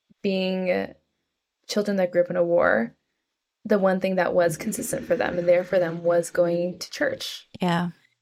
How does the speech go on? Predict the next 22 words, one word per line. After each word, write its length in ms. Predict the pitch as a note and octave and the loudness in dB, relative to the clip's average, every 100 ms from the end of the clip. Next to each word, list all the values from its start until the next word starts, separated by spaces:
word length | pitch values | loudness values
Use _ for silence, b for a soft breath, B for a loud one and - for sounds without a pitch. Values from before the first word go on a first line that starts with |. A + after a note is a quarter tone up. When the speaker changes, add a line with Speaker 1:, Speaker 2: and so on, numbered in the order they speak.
| _ _ - | _ _ -4
Speaker 1:
And 160 | A3 G#3 | -2 0
so 160 | G#3+ | 0
they 140 | G3+ G3+ | 2 -2
kept 340 | - A3+ A3+ | 0 -2 0
that 240 | G3 - | -2 0
so 160 | - F#3 | 0 0
strong 340 | F3+ F3+ F3 - | 2 -2 -2 -4
even 200 | F3+ F3+ | -2 0
when 100 | F3 | 0
they 80 | E3+ | -2
came 200 | - F3 | -4 -8
to 80 | |
the 60 | F3+ | -6
United 260 | F#3 F3 - | -6 -6 -8
States. 560 | - F#3 - - - - | -6 -6 -6 -12 -16 -4
And 260 | F3+ F3 | -2 -2
for 160 | E3 F3+ | -2 0
us 300 | F3+ F3+ - | 0 -2 -4
as 160 | F3 - | -8 -2
well, 500 | F3 F#3 G#3+ C4+ C4+ _ _ F#3+ | 0 2 2 0 -8 _ _ -4
you're 100 | F#3 | -2
like, 300 | - - | -2 -8